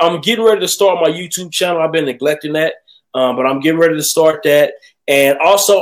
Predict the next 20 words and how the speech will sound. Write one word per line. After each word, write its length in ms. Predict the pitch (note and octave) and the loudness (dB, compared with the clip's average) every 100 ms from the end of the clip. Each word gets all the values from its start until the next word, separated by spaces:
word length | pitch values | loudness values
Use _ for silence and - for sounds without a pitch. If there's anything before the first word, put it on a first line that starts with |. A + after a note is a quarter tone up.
| G3 | 2
on 120 | F#3+ | 2
the 100 | F3 | 2
website, 840 | F#3+ A3+ A3+ - - D#3 D3+ D3 | 2 2 0 -2 0 0 0 -4
you 100 | D#3+ | -2
wanna 220 | F#3+ G#3 | 0 0
subscribe 720 | G3 - - - G3 D#3+ A2+ - | -2 -6 -6 0 0 0 -4 -8
because 240 | A#2+ C#3+ | -10 -6
I 140 | C#3 C#3+ | -4 -2
do 220 | E3 F#3 | -4 -6
give 260 | D3 F#3+ E3+ | 0 0 0
away 380 | D#3+ E3+ E3+ E3+ | 0 2 2 2
a 80 | C#3+ | -2
lot. 240 | C#3+ C3+ | -2 -2
I 40 | C3+ | -4
do 100 | C3 | -6
a 60 | B2 | -4
lot 320 | C#3 D#3 E3 | 0 2 0
of 80 | D#3+ | -2
freebies. 640 | - F3 F3+ F3 E3 - - _ _ _ | -4 -4 -4 -8 -12 -14 -18 _ _ _
Um, 560 | D3 D3 C#3+ C#3 C3+ | -2 0 0 0 -4